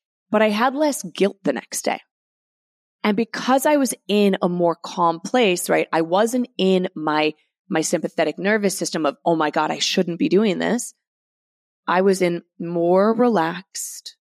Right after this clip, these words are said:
enjoying a glass of wine with it. So I call it a beautiful binge. Slowly, I stopped binging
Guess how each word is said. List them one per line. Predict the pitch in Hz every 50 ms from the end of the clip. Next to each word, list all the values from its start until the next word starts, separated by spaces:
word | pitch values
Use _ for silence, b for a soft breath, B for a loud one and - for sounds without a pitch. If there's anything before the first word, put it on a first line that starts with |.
| _ _ _ _
enjoying | - 160 160 - - 175 156 156 160 175 185
a | 196
glass | 196 214 214 220 - -
of | 208
wine | 180 160 160 160
with | 160 156 156 - 170
it. | 156 156 - _ _ _ _ -
So | - -
I | 165 180
call | 190 - - 185 190 208
it | 220 - -
a | 185
beautiful | - 180 180 185 185 - 254
binge. | - 185 160 156 156 160 - _ _ _ _ _ _ _ _
Slowly, | - - - - - 240 226 247 254 294 320 339 294 220 185 165 175 - - _
I | - 185 190
stopped | 185 - - - 190 180 214 - - -
binging | 226 254 277 254 - -